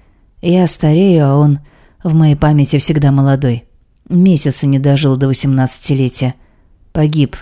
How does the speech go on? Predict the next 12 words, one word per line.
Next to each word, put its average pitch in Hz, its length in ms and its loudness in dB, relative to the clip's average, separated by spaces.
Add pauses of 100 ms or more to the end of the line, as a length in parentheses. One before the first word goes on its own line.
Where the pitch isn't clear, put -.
(240)
в 143 140 -6
уличной 127 460 -2
драке". 123 480 -6 (760)
"Ужас 151 360 2
какой! 143 400 -2 (400)
И 147 400 2
это 139 600 0
его 165 320 2
детдому 170 480 2
ты 147 120 -2
помогаешь?" 143 600 0 (440)
"Да, 147 400 0